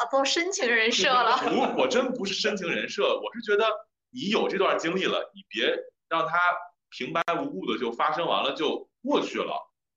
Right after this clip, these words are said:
Speaker 2: 你一定得，要不然你分辨，学会分辨你真正是需要什么样的人，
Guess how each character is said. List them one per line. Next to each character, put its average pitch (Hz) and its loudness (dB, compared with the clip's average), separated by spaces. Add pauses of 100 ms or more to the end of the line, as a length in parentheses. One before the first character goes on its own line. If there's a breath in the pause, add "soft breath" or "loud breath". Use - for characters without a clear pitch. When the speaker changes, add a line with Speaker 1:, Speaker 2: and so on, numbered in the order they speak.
(260)
Speaker 2:
你 127 -12
一 143 -4
定 220 -2
得， 160 0
要 196 2
不 156 0
然 160 2
你 98 -6 (220)
分 185 -4
辨， 131 -2
学 - -4
会 240 2
分 143 -2
辨 104 -2
你 - -18
真 165 -4
正 170 0
是 123 -4
需 127 -6
要 160 2
什 104 -4
么 95 -8
样 98 -2
的 87 -4
人， - -16